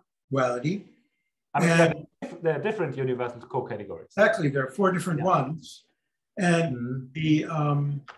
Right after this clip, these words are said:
Speaker 1: the additional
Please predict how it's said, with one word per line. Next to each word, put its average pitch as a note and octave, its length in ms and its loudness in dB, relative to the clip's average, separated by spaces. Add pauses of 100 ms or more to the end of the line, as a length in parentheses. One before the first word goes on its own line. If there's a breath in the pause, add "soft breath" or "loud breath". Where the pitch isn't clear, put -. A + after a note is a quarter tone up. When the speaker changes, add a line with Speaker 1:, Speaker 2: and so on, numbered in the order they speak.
(1160)
Speaker 1:
the D3 380 4 (140)
additional E3 1080 2